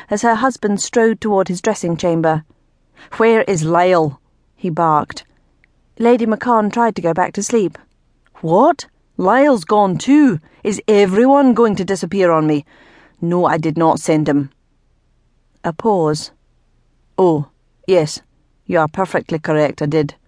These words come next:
The pack was, blub, blub, blub, coming in at, blub, blub, station, splash. Shouldn't he have returned by now?" Her husband was obviously washing,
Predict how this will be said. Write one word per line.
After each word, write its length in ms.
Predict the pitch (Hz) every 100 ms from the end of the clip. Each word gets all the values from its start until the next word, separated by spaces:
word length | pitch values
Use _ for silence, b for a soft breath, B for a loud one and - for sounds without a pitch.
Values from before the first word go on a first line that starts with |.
| _ _ B B B B -
The 80 |
pack 300 | 175 214 214
was, 300 | 175 160 143 - _ _ _ _ _ _ _ _ _ _ _ _
blub, 200 | - 156 151
blub, 200 | - 143 -
blub, 280 | 143 139 - _ _ _ _ _
coming 320 | - 196 190 180
in 180 | 170
at, 380 | 147 151 - - _ _ _ _ -
blub, 220 | 135 147 _
blub, 280 | 131 139 - _ _ _ _
station, 680 | - - 175 160 147 127 - _ _
splash. 580 | - - 107 - - - _ _ _ _ _ _ _ _ _ _
Shouldn't 360 | - 202 202 190
he 100 | 185
have 200 | 175 160
returned 420 | 156 190 185 160
by 100 | 156
now?" 380 | 156 143 135 139 _ _ _ _ _ _ _ b b b
Her 140 | - 254
husband 580 | 311 294 - 139 147
was 180 | 131 202
obviously 420 | 220 226 175 -
washing, 600 | 175 196 180 - - 147